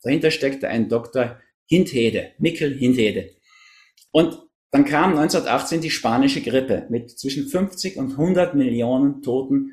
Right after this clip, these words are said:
auf der Welt. Und Dänemark ist das einzige Land Europas, wahrscheinlich der Welt,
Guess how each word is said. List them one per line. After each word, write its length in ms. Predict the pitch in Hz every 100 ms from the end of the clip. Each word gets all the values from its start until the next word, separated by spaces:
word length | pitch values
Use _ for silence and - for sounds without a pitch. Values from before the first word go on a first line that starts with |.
| - _ _ _ -
auf 180 | 110 -
der 120 | 110
Welt. 280 | 101 87 _ _ _ _ _ _ _ _ -
Und 360 | 127 - - 127
Dänemark 420 | 147 170 156 151
ist 120 | 131
das 120 | 123
einzige 380 | 127 165 - 143
Land 220 | 127 135
Europas, 500 | 120 107 143 147 -
wahrscheinlich 340 | 110 120 120 113
der 160 | 107
Welt, 320 | 104 135 160